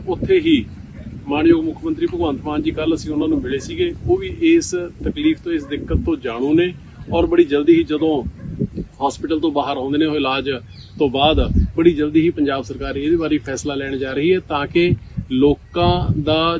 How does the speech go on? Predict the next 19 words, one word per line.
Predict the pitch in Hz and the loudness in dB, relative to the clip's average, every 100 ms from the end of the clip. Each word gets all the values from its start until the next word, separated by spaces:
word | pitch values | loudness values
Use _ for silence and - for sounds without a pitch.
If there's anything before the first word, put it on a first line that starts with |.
| 131 | -2
ਜੋ | 147 165 175 | 0 4 2
ਨੁਕਸਾਨ | 160 147 - 143 156 151 151 | 2 0 -2 -2 0 0 4
ਹੋ | 170 | 8
ਗਿਆ | 175 | 8
ਉਹਦੀ | 139 - 170 | 6 2 2
ਤਾਂ | - | -4
ਭਰਪਾਈ | 170 175 180 160 | -2 -2 -2 -2
ਕਰਨ | 151 151 156 | -2 0 0
ਦੀ | |
ਸਰਕਾਰ | 151 147 143 143 147 | 0 -4 -2 0 4
ਦੀ | 165 170 165 - - - | 4 4 -2 -12 -12 -6
ਜ਼ਿੰਮੇਵਾਰੀ | - 151 151 151 131 | 2 4 6 4 4
ਹੀ, | 170 | 4
ਉਹ | 170 | 2
ਤਾਂ | 180 | -2
ਕਰਾਂਗੇ | - 131 170 202 | -4 0 4 6
ਹੀ | - | 6
ਕਰਾਂਗੇ, | 170 160 143 113 - - - | 4 4 4 2 -2 -6 0
ਪਰ | 202 | 0